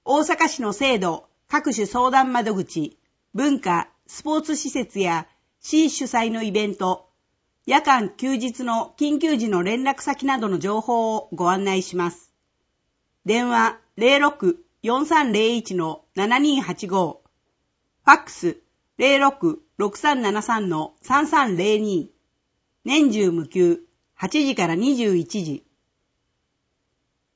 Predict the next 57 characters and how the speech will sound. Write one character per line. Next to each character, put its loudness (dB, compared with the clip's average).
北 2
区 0
の 2
お 2
出 2
か 0
け -4
は、 4
エ 2
ー 4
ア 4
イ 0
オ 2
ン 4
デ 2
マ 4
ン 2
ド 0
交 4
通 -2
で。 -6
運 2
営 2
会 2
社、 0
大 4
阪 -2
メ 2
ト -2
ロ -2
グ -2
ル 0
ー -2
プ -6
と、 -6
モ 0
ビ 2
の -2
キ 0
ュ 2
ー 4
ア 2
ー 0
ル -2
コ 0
ー 0
ド 0
が 0
あ 0
り 0
ま -2
す。 -20
こ -2
こ 4
ま 4
で -2
が、 -2